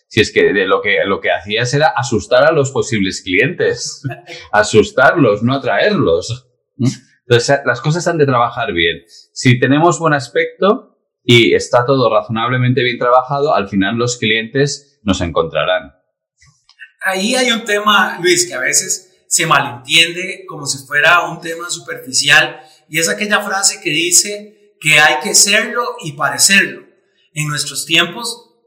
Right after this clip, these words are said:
Speaker 2: hay que serlo y hay que parecerlo, porque,
Speaker 1: Ujú.
Speaker 2: bueno, nos encontramos en, en, en espacios de competencia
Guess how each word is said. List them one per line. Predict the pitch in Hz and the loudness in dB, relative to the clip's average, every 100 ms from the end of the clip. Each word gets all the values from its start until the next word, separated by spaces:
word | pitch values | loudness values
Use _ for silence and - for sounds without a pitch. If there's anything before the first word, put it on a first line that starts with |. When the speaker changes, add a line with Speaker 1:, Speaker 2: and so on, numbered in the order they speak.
| - | -2
Speaker 2:
hay | 135 135 | -2 0
que | 170 | 0
serlo | - 123 120 220 | 0 -2 -10 -10
y | 147 | -8
hay | - - | -10 -12
que | 147 | 0
parecerlo, | 170 - - 160 101 - - _ _ _ | 0 0 0 -2 -2 -8 -18 _ _ _
porque, | 160 165 - 147 139 - - _ | 0 0 2 0 0 -4 -14 _
Speaker 1:
Ujú. | _ | _
Speaker 2:
bueno, | 160 196 185 | 2 2 2
nos | 151 | -2
encontramos | 139 139 - 143 160 185 | -6 -12 -8 -8 -4 -4
en, | 196 175 - | -6 -10 -14
en, | 147 147 143 - _ | -16 -16 -18 -20 _
en | 143 139 | -18 -8
espacios | - 160 160 202 | -2 2 2 0
de | 185 - | -6 -10
competencia | 156 135 131 160 170 190 | -14 -16 -12 -6 -2 -2